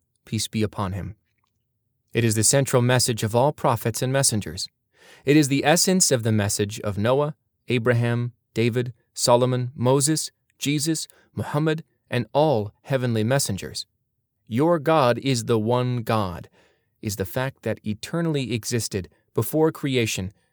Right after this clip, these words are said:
and before the invention of disbelief. It is the fact that will eternally remain after creation. Thus, when you read the next part that says, "There is no God except Him,"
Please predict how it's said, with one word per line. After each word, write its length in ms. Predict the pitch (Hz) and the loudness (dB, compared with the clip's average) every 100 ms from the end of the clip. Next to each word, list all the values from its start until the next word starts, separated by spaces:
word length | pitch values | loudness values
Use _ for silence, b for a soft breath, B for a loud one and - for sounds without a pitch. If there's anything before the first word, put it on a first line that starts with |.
| _ - | _ -4
and 100 | 113 | -2
before 320 | 110 170 170 | 0 2 2
the 120 | 151 | 2
invention 600 | 135 120 139 - 101 95 - | 2 4 2 2 -4 -6 -8
of 140 | 107 | -4
disbelief. 640 | 107 104 - 101 92 - _ _ _ _ _ _ _ _ | -2 -2 -4 -4 -6 -12 _ _ _ _ _ _ _ _
It 120 | 117 | -2
is 100 | 113 | 0
the 80 | 113 | 0
fact 320 | - 131 - | 0 -2 -2
that 100 | 117 | 0
will 240 | 131 147 135 | 4 4 2
eternally 540 | 113 - 185 165 147 | -6 -4 -2 0 0
remain 500 | 127 120 117 98 104 - _ | 0 2 0 -2 -8 -14 _
after 400 | 131 120 - 90 _ | -2 -2 -4 -8 _
creation. 540 | - 98 90 - - - _ _ _ _ _ _ _ _ _ _ _ _ _ _ - | -6 -6 -4 -10 -14 -20 _ _ _ _ _ _ _ _ _ _ _ _ _ _ 0
Thus, 300 | 143 143 - b b b b - | 2 2 0 b b b b -6
when 140 | 123 | -2
you 120 | 120 | 0
read 200 | 120 123 | 2 2
the 60 | 101 | 2
next 360 | 110 - - - | 0 0 -2 -4
part 260 | 98 95 | -4 -4
that 140 | 101 - | -6 0
says, 400 | 117 104 - - _ _ _ | 2 2 0 -8 _ _ _
"There 140 | 139 143 | 0 2
is 160 | 135 | 4
no 180 | 131 127 | 4 2
God 420 | 110 135 123 104 | 4 4 4 0
except 520 | 98 - 113 98 - 160 | -2 -2 -2 -4 -6 -4
Him," 240 | 127 | -4